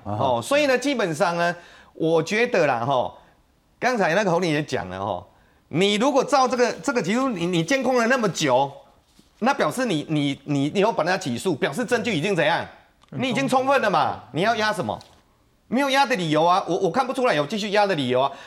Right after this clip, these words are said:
Speaker 2: 那唯一有压的理由就是我提前来处罚你嘛。这个，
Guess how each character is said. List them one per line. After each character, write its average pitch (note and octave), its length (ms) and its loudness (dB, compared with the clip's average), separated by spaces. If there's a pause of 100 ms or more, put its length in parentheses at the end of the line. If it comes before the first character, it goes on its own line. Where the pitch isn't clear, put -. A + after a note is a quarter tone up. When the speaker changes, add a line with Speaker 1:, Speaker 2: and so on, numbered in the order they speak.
Speaker 2:
那 C4+ 260 2
唯 A3 180 2
一 C4 80 0
有 F3 200 0
压 A#3 100 4
的 G3+ 100 0
理 C#3+ 80 -2
由 B2+ 40 -4
就 F3 140 0
是 F#3 200 -4 (140)
我 A#2 140 -6
提 D3+ 160 -6
前 C#3 160 -4
来 A2+ 120 -2
处 B2 160 -8
罚 G2 140 -4
你 G2+ 120 -8
嘛。 F2 200 -12 (340)
这 G#3+ 120 -4
个， F3+ 160 0